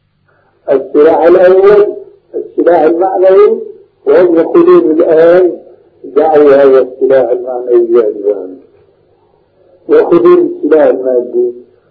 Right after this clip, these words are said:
ثم لا سلاح مادي، لأن هذا غير مستطاع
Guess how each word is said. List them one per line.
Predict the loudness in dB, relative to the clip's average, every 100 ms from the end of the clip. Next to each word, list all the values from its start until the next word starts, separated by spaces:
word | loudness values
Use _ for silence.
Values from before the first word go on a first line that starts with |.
| _ -6
ثم | -4 0
لا | 2 2 0 0
سلاح | 0 0 -2 -4
مادي، | -2 -2 0 0 0 -4 -18 _ _ _
لأن | -2 -2 0 -2
هذا | 0 0 0
غير | 2 2 2
مستطاع | -2 -2 -4 0 0 0 -2